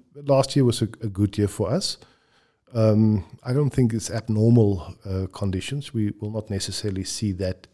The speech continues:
continuing. But the company is totally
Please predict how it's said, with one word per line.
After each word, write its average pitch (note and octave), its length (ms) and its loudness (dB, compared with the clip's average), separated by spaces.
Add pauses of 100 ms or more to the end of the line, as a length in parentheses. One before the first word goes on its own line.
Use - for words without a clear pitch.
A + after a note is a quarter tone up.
(100)
continuing. A2 800 0 (680)
But A2+ 200 -4
the A#2+ 120 2
company F#3 460 2
is - 320 -4
totally F#3 460 -4